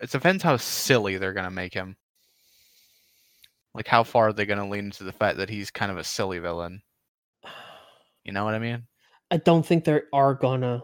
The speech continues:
Speaker 2: lean into him being a silly villain. I, there's a pr-, okay. You wanna know my biggest issue with Mattel?
Speaker 1: Mm?
Speaker 2: Uh, outside of action figure design?
Speaker 1: Mm-hmm. What's that?
Speaker 2: It's the way they treat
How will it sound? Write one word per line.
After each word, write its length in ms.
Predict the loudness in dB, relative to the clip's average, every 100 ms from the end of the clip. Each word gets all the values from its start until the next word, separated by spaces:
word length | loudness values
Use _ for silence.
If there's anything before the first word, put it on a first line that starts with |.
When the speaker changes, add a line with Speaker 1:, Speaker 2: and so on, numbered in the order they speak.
| -8
Speaker 2:
lean 260 | -4 -2 0
into 460 | -2 -2 0 2 2
him 200 | 0 0
being 240 | 0 0
a 40 |
silly 380 | -2 -2 0 0
villain. 420 | 2 2 4 2 2
I, 160 | 0 0 _ -20 -20 -20 -20 _ _ _ _ _ _ _ _ _ 4 12
there's 220 | 12 12
a 80 | 4
pr-, 360 | 2 -8 -8 -10 _ 4
okay. 340 | 6 8 6 6 _ _ _ -20 -20 2 12
You 80 | 12
wanna 180 | 12
know 100 | 12
my 140 | 12 12
biggest 460 | 10 12 12 12 8
issue 540 | 4 8 10 10 8 2 _
with 360 | 2 4 4 2
Mattel? 480 | -4 2 2 2 -2 _ _ _ _ _ _ _ -10
Speaker 1:
Mm? 220 | -6 4
Speaker 2:
Uh, 240 | 6 6 6
outside 460 | 6 6 6 6
of 260 | 6 2 -6 _ _ -2 0
action 300 | 2 0 -2
figure 260 | 0 0
design? 480 | -2 0 0 0 -4 -8 _ _ _ _ -14
Speaker 1:
Mm-hmm. 220 | -12 -10 -14 _
What's 160 | -12 -8
that? 140 | -10 -10 _ _ _ 0
Speaker 2:
It's 140 | 8
the 80 | 10
way 240 | 12 12 12
they 160 | 10
treat 500 | 6 6 8 8 6